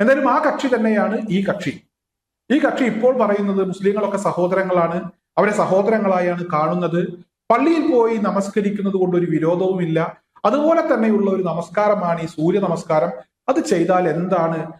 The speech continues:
കുഴപ്പം എന്നാണ് ഇദ്ദേഹം ചോദിക്കുന്നത്. അതുപോലെ തന്നെ നദികളെ ആരാധിച്ചാൽ എന്താണ് കുഴപ്പം എന്നൊക്കെയാണ് ചോദിക്കുന്നത്. എന്തായാലും ഈ വിഷയത്തെ ചൊല്ലി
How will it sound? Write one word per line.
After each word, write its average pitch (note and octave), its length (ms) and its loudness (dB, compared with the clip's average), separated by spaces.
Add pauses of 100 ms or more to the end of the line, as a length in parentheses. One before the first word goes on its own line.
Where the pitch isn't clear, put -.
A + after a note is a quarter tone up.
(280)
കുഴപ്പം A#3 420 2
എന്നാണ് E3 240 -2
ഇദ്ദേഹം D#3 220 0 (100)
ചോദിക്കുന്നത്. D#3+ 500 0
അതുപോലെ D#3+ 400 0
തന്നെ D#3 220 2 (400)
നദികളെ B3 400 2
ആരാധിച്ചാൽ E3+ 540 0
എന്താണ് D#3+ 220 -4 (100)
കുഴപ്പം D3+ 320 0 (160)
എന്നൊക്കെയാണ് D#3+ 460 -2
ചോദിക്കുന്നത്. G3+ 440 0 (420)
എന്തായാലും E3+ 400 2
ഈ F3+ 40 2 (140)
വിഷയത്തെ F#3 340 0 (100)
ചൊല്ലി F3 160 4